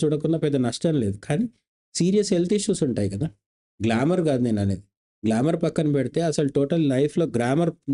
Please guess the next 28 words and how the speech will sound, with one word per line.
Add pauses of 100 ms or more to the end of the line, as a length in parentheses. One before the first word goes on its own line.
(200)
మిస్
అవుతాం. (680)
ఓకే, (240)
మనం
పరిగెత్తలేము, (180)
లేకపోతే, (540)
ఆ,
అనేక
ప్రాబ్లమ్స్
ఉంటాయి. (140)
ఇవన్నీ
కాకుండా
ఎవ్రీడే
ఫిట్‌నెస్
లేకపోవడం
వచ్చే
వల్ల
వచ్చే
చిన్న
చిన్న
హెల్త్
ఇష్యూస్
ఉంటాయి. (760)
గ్యాస్ట్రిక్
ప్రాబ్లం
రావచ్చు,
ఇవన్నీ
రావచ్చు.